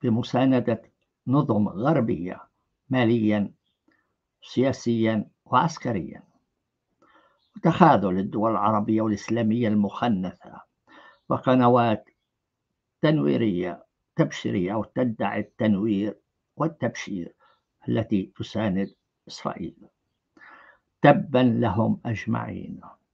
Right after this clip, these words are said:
أنا لست لا مع حماس ولا مع إسرائيل، لا مع إسرائيل ولا مع حماس.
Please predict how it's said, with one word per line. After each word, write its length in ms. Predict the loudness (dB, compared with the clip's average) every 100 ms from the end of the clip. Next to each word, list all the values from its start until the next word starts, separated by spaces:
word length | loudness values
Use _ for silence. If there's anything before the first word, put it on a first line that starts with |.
| _ _ _ _ -20 _ _ _ -2
أنا 280 | 4 6 6
لست 240 | 4 0
لا 440 | 0 2 2 2 4
مع 120 | 2
حماس 840 | 0 0 2 2 0 -2 -8 -20 _ _ _ _ _ _ _ _ _ -20 _ _ _ _ _ _ _ _ _ _ _ _ _ _ -4
ولا 360 | 2 4 4
مع 180 | 4 2
إسرائيل، 720 | 0 -4 -6 -6 -12 -14 -18 -20 _ _ _ _ -8
لا 140 | -2 0
مع 200 | 0 -2
إسرائيل 720 | -4 -4 -2 0 0 0 -4 _ _ -4
ولا 240 | 0 2
مع 120 | 0
حماس. 760 | 0 -4 -6 -8 -10 -16 -20